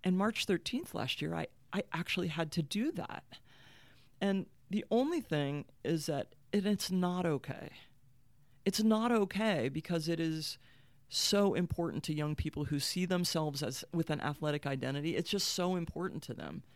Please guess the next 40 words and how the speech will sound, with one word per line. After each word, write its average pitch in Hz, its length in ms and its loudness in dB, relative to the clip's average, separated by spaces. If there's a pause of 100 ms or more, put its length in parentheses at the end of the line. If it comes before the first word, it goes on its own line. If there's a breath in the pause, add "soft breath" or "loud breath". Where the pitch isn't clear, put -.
(220 soft breath)
So, 156 360 2 (720 soft breath)
yes, 175 420 8
we 185 100 2
can 190 520 4
walk 120 220 0
away, 110 300 -2
but 143 140 -2
we 170 80 -2
shouldn't 170 300 -2
choose 151 400 0
to - 80 -8
walk - 260 -14
away. - 320 -12 (340)
And 156 200 -4
so 143 220 0
that's 156 260 0
why 143 140 0
I'll 139 120 2
be 135 200 -2
standing 147 480 0
there 127 300 0 (800)
waiting 208 380 6
to - 180 8
unlock 208 360 12
the 220 100 10
door 214 340 12
and, 233 140 12
<laughs> 233 180 12
and 285 140 12
let 277 180 12
'em 247 120 6
back 214 280 10
in. 196 440 4 (420 loud breath)
Um, 170 460 -4
but 202 100 -6
that, 214 220 -2 (1300)
that 202 260 2
balance, 180 580 -2
that - 220 0
perspective 202 960 0